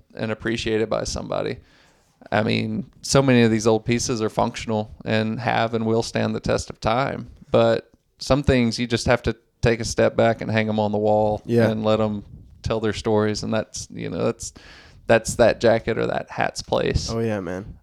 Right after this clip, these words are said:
Speaker 1: um, in the industry.
Speaker 2: That's kinda crazy. So what's your vision, like, for Camo Retro at this point? Did, you're, you're full-time Camo Retro.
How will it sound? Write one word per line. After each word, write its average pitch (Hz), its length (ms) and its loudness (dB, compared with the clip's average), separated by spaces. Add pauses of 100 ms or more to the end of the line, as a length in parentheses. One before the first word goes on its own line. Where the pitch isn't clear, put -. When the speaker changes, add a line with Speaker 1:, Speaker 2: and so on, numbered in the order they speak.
Speaker 1:
um, 107 520 -4 (360)
in 113 140 -6
the 110 120 -4
industry. 113 540 -6 (440)
Speaker 2:
That's - 140 -8
kinda 131 220 -6
crazy. 107 440 -4 (360)
So - 160 4
what's 147 260 4
your 175 100 6
vision, 120 720 2
like, 107 240 -2
for 117 140 -2
Camo 107 320 0
Retro 107 320 2
at 104 80 2
this 104 120 0
point? 95 320 -2
Did, 113 240 -4
you're, 151 300 6
you're 127 240 8
full-time 113 720 2
Camo 107 260 0
Retro. 98 480 0